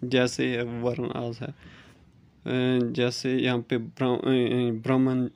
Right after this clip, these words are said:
श-, यहाँ पे क्षत्रियास, वैश्यास, शूद्रास, ये यहाँ पे जो है वर्णास, वर्ण, यहाँ पे वर्ण सिस्टम आ जाता है, ठीक है, कास्ट सिस्टम जिसको हम कहते हैं। They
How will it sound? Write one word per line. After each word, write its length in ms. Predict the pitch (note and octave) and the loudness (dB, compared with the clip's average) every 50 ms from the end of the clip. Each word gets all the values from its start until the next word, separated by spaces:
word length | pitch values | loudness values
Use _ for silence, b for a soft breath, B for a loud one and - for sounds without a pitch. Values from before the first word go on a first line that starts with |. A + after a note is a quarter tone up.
| _ b b b b b b b b b b | _ b b b b b b b b b b
श-, 120 | - - - | -8 0 4
यहाँ 460 | C#3 C3+ C3 B2+ B2 A#2+ B2+ B2 A#2+ | 4 6 6 4 4 2 2 0 0
पे 120 | A#2+ - | -2 0
क्षत्रियास, 840 | A#2 - - C3 B2+ B2 A#2+ B2 - B2+ B2+ B2 A#2+ A#2 A#2 A2+ A2+ | 0 0 2 4 4 2 2 0 -2 0 2 2 2 2 0 0 -2
वैश्यास, 640 | G#2 B2+ B2+ B2 A#2+ - - - B2 A#2+ A#2+ A#2+ A#2 | 0 2 2 2 2 0 -2 -2 0 0 -2 -2 -4
शूद्रास, 640 | - - - B2+ B2 B2 A#2+ B2+ A#2+ A#2 A#2 A2+ | -4 -6 -4 -2 -2 -2 0 0 0 0 0 0
ये 180 | A#2 B2 B2+ B2 A#2+ | -2 -2 -2 -2 -2
यहाँ 160 | A#2 A2 A2 | -2 -4 -4
पे 160 | A2 - A#2+ | -4 -6 -8
जो 160 | A2+ A#2+ A#2 | -6 -4 -4
है 60 | A#2 A#2 | -4 -4
वर्णास, 640 | A2+ A2+ B2 B2 B2+ C#3 C3+ B2+ B2 A#2+ A#2+ - b b b b b b b b b b b - | -2 2 2 4 6 6 6 4 4 2 -2 -6 b b b b b b b b b b b -8
वर्ण, 320 | C3 B2 C3 C#3+ D3+ E3 F3 | -4 4 6 8 8 10 10
यहाँ 300 | F3 E3 C#3+ C3 C3+ C3+ | 10 8 8 6 4 2
पे 100 | C3 C#3+ | 0 0
वर्ण 260 | C3 C3+ C#3 C#3+ C#3+ | 2 4 4 4 4
सिस्टम 460 | C#3+ - B2+ A#2+ - - C#3+ D3 - | 2 0 -6 -6 -4 -2 -2 -2 -2
आ 160 | - A#2 A2+ | -2 -2 -2
जाता 240 | G#2+ G#2+ G#2+ G2 A2 | -2 -2 -2 -4 -4
है, 60 | G#2+ | -6
ठीक 180 | G#2+ D#3+ E3 D#3+ | -6 -6 -8 -8
है, 60 | - - | -8 -6
कास्ट 240 | - A#2+ A2+ A2+ - | -4 -2 -2 -2 -4
सिस्टम 280 | - - - - A#2+ A2+ | -8 -14 -10 -6 -6 -6
जिसको 220 | G#2+ A2 - G#2+ | -6 -6 -8 -6
हम 120 | G2+ A2 - | -6 -6 -4
कहते 260 | - A#2 A2 A2 A#2 | -4 -4 -4 -4 -6
हैं। 80 | A#2 | -4
They 200 | A#2 B2+ C3+ C3 | -2 -2 -2 -2